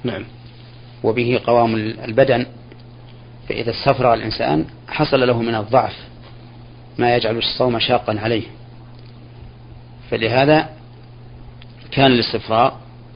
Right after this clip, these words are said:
Speaker 2: عمدا مفطرا للصائم، ولا يحل للإنسان إذا كان صومه واجبا أن يستفرغ، لأن ذلك إفساد لصوم واجب.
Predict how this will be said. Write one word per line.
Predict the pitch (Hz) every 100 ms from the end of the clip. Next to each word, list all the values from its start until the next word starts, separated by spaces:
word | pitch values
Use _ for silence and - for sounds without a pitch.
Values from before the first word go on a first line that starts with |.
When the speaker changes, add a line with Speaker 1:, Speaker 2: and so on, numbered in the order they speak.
| - - - - - - -
Speaker 2:
عمدا | 123 120 113
مفطرا | 113 110 - 139 - 107 107 98 - - - - - - -
للصائم، | - - 120 - - - - - - - - -
ولا | - 113
يحل | 117 - 131
للإنسان | 120 117 107 - 127 139 -
إذا | 120 110
كان | 110 127 123
صومه | 117 113 107
واجبا | 104 120 135 147 143
أن | 139
يستفرغ، | 123 - 123 110 95 - - - - - - - - - - -
لأن | - 110
ذلك | 113 127 -
إفساد | 117 - 123 123
لصوم | 110 107 120 113
واجب. | 110 98